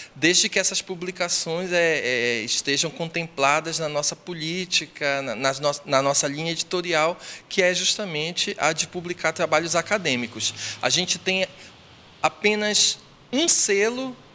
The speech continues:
que contempla publicações literárias, mas é um, um selo especial que trabalha com obras reeditadas de referência literária que já estejam fora de catálogo.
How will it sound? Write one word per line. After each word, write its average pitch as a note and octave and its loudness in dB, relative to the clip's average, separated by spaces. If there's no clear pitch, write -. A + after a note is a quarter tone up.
que G3+ 2
contempla G3 2
publicações F#3+ -2
literárias, E3 -2
mas C3+ 0
é D3 0
um, D#3 -4
um E3 -2
selo D#3 4
especial E3+ 2
que F#3+ -10
trabalha D#3+ 0
com E3 -6
obras E3+ 2
reeditadas F#3 2
de D3 0
referência F3 2
literária F3+ 0
que F3+ -10
já F3 -2
estejam F#3 0
fora F#3+ 4
de - -2
catálogo. A2+ -2